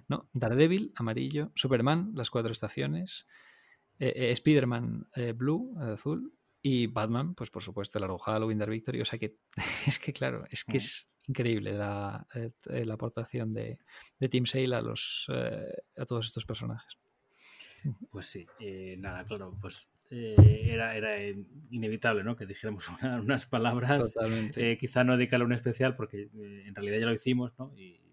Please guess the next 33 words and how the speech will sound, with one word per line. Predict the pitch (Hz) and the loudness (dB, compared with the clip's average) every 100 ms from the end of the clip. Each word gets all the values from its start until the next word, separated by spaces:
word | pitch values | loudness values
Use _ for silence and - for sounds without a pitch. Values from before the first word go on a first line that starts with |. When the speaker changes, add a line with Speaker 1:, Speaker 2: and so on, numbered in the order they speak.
| _ - | _ -20
Speaker 2:
eh, | 90 90 90 107 | -18 -16 -18 -8
yo | 120 | -2
creo | 120 | -2
que | 120 | -2
es | - | -4
más | 120 | -4
importante | 117 113 107 117 113 | -2 -6 -4 -4 -2
recordar | 113 110 107 110 | -6 -6 -4 0
más | 120 - | 0 -2
su | - 110 | -4 0
obra | 123 127 139 139 - - - - | 2 4 2 2 -16 -20 -20 -20
que, | 104 107 101 98 90 _ - | -6 -4 -4 -8 -16 _ -8
que | 107 | -6
todo | 117 113 | 0 -2
general, | 107 110 104 107 135 131 | 0 -4 -2 0 0 0
que | 117 | -8
es | 104 | -6
lo | 113 | -4
que | 110 107 | -4 -4
al | 104 | -6
final, | 104 101 107 110 104 92 | -8 -6 -4 -4 -6 -10
eh, | 104 104 101 | -10 -10 -6
quedará | 104 107 104 | -2 0 2
vivo, | 107 98 87 | 0 -4 -8
¿no? | 127 135 | -14 -16
Su, | - 85 - | -18 -20 -20
su | - 92 | -18 -14
leyenda. | 87 87 90 85 82 _ - - _ _ | -10 -10 -10 -12 -16 _ -20 -20 _ _
Eh, | 123 120 117 113 | -2 2 4 4
y | 113 | 6
bueno, | 139 135 | 6 6
por | 120 110 | 2 2
no | 123 123 123 117 110 | 2 4 2 0 -2